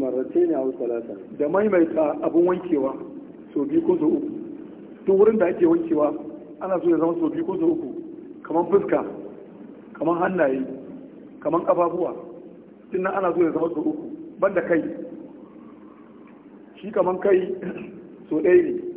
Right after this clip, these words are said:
Speaker 2: Kamar Imamu Shafi'i shi ma ya riskar da kai. Ya dogara da wasu nusus na cewa shi ma kai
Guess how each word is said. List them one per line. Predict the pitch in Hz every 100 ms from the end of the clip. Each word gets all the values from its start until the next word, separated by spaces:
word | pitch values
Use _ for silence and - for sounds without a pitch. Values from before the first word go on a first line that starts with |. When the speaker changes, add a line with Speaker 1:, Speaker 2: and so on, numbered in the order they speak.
| - - - - -
Speaker 2:
Kamar | 156 - 185
Imamu | 196 220 -
Shafi'i | 185 - 143 - - - - - -
shi | - 180
ma | 180
ya | 180 180
riskar | 180 175 190
da | 156
kai. | 151 143 - - - - - - - - - - - - - -
Ya | 156 165
dogara | 160 156 165
da | 143
wasu | 156 165
nusus | 147 165 175
na | 160
cewa | 151 175 151 156 156 - - - - -
shi | 170
ma | 180 180
kai | 196 185